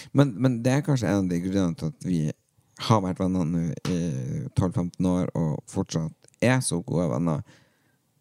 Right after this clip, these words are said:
Fordi når vi er sammen, jeg kan aldri huske en gang jeg har vært som hun, og vi hadde kjedelig. Altså, og vi har suttet på en benk i parken, gått turer,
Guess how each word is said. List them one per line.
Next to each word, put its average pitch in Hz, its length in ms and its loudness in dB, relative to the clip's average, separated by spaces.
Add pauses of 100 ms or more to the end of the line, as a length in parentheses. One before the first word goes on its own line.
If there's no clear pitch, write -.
(140)
Fordi 98 420 2
når 98 180 0
vi 107 160 2
er 82 160 -2
sammen, 101 460 0
jeg 117 320 0
kan 120 220 0 (560)
aldri 147 760 2
huske 92 400 -2
en 90 160 0
gang 82 220 0
jeg - 100 -4
har 90 140 0
vært 85 180 -6
som 78 160 -2
hun, 90 220 0
og - 160 -2
vi 76 100 -2
hadde 85 160 -2
kjedelig. - 400 -4 (540)
Altså, 101 220 2
og 82 220 0
vi 92 220 0
har 107 200 2
suttet - 360 -2
på 82 80 2
en 85 100 0
benk 73 300 -4
i - 80 -6
parken, 92 800 -2 (580)
gått 82 220 0
turer, 92 640 0